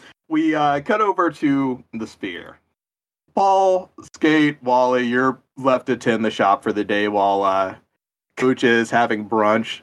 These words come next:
Uh, he, he didn't even tell you, Skate, that he was going out to brunch today.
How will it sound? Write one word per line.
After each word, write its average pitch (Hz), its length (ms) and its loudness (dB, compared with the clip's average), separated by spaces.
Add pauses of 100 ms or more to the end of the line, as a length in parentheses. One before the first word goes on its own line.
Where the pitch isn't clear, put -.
Uh, 104 480 2 (720)
he, 175 140 -2
he 190 220 0
didn't 262 200 0
even 170 260 2
tell 113 300 0
you, 95 280 -8
Skate, 90 420 -8 (680)
that 120 200 2
he 123 80 -4
was 117 120 -2
going 113 240 2
out 120 120 0
to 110 60 -6
brunch 98 360 -2
today. 90 400 -8